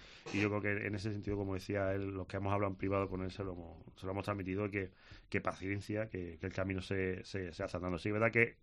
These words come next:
coincido, porque justo mucho he hablado con Vicente de este tema de,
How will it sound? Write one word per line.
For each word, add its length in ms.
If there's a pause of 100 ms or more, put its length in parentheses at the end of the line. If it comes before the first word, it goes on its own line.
(160)
coincido, 560 (180)
porque 280
justo 380
mucho 520
he 60
hablado 300
con 100
Vicente 300
de 60
este 120
tema 220
de, 160